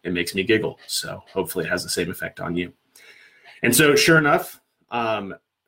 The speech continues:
God is providing for the widow, for her son, and for Elijah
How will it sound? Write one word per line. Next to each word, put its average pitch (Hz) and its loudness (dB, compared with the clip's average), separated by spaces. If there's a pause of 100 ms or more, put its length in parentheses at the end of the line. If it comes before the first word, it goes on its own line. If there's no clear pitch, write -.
(340)
God 120 -2
is 127 -2
providing 117 -2 (100)
for 104 -8
the 95 -8
widow, 160 2
for 98 -12
her 101 -10
son, 147 -4
and 90 -8
for 98 -12
Elijah 131 -2